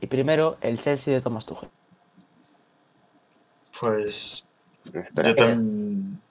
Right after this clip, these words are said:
Speaker 2: yo también dejé un poco de perlitas. Eh, sexto, Tottenham. Quinto,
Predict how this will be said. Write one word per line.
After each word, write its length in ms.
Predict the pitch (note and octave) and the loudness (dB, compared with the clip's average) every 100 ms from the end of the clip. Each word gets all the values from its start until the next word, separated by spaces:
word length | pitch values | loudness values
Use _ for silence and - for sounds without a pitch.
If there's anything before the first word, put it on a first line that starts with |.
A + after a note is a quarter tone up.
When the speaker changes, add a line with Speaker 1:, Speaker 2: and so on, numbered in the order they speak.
| _ | _
Speaker 2:
yo 120 | - | 0
también 180 | - A#2+ A#2 | 4 4 4
dejé 200 | - A#2 | 4 4
un 160 | A2+ | 2
poco 340 | A2+ - A2+ A2+ | -2 2 8 8
de 200 | A2 G#2 | 8 6
perlitas. 760 | A#2 A#2 C3 C#3 D3+ D3 - - | 4 4 6 6 4 2 -4 -6
Eh, 440 | G3+ A#2+ A2+ A2 - | 0 4 6 6 4
sexto, 520 | - C3 - C3 B2+ | 0 0 8 8 8
Tottenham. 580 | C#3 D3 D3 D#3 D#3 - _ - - - - - | 6 6 4 4 2 -2 _ -20 -20 -20 -20 -8
Quinto, 560 | - C3 A#2 A#2+ A2+ | -2 0 4 6 6